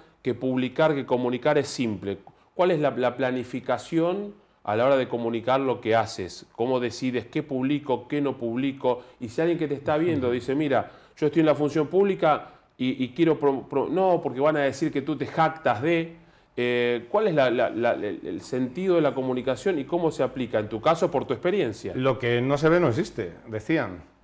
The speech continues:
Speaker 2: Mm, eh, la era digital lo que ha traído no es la muerte de la comunicación, eh, ha traído, en todo caso, la muerte del papel. Seguimos comunicando igual, de otra manera, y lo que tenemos que hacer es mostrar lo que hacemos. Eh,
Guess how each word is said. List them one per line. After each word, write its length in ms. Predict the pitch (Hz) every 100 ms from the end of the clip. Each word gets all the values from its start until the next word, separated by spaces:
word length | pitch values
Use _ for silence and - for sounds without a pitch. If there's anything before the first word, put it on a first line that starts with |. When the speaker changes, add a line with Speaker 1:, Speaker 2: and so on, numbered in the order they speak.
| -
Speaker 2:
Mm, 640 | 117 110 107 107 110 110 107 107 - _ -
eh, 200 | 117 107
la 220 | 110 120 123
era 180 | 131
digital 560 | 131 131 127 107 156 165
lo 160 | 135 120
que 80 |
ha 80 | 123
traído 540 | 131 131 135 131 151 143
no 160 | 135
es 80 | 131
la 120 | 131
muerte 380 | 123 127 110 120
de 100 | 117
la 120 | 113
comunicación, 800 | 107 107 104 104 - 160 139 98
eh, 220 | 104 107 110
ha 100 | 104
traído, 560 | 113 117 127 131 120
en 200 | 104 110
todo 100 | 120
caso, 180 | 117 131
la 60 | 123
muerte 220 | 120 127
del 100 | 123
papel. 500 | 104 104 139 139 113
Seguimos 360 | - 110 120 -
comunicando 500 | 120 117 110 117 117
igual, 400 | 131 156 180 147
de 80 |
otra 160 | 117 120
manera, 480 | 120 127 147 165 180 - - - -
y 140 | 135
lo 140 | 120 120
que 80 | 113
tenemos 220 | 117 139
que 60 | 135
hacer 180 | 135
es 100 | 147
mostrar 460 | 135 123 110 135 127
lo 100 | 147
que 80 | 101
hacemos. 480 | 131 143 127 90 - - - - -
Eh, 460 | 123 117 120 -